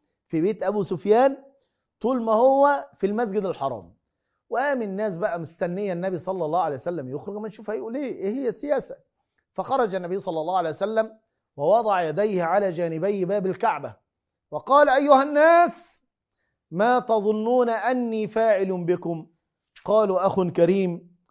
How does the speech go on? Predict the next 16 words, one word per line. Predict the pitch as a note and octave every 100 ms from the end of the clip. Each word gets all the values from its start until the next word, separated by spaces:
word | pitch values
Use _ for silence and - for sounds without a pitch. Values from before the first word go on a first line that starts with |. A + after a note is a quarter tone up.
| -
وابن | E3+ G3 G3
أخ | F3+ G#3+ G3
كريم." | F3 F3 F3+ A#3 A3+ F3 - _ _ _ _ _ _ _ _ _ _ _ _ _ _ _ _ _
فقال | - F#3 B3 B3
النبي | G#3+ G3+ G#3 G#3
صلى | - F#3+ F#3+
الله | G3+ F#3+
عليه | F#3+ E3+
وسلم: | E3 G3+ G3 F#3 F3 - _ _ _ _ -
"إني | A#3 A#3
أقول | G#3 G3+ A3 A3 G#3+
لكم | G#3+ G#3
كما | F3+ - F#3 F3+
قال | E3+ A3+ B3+ B3
يوسف | G#3 G3 F#3 - D#3 E3
لإخوته: | D#3+ D#3 - F#3+ F#3 D#3+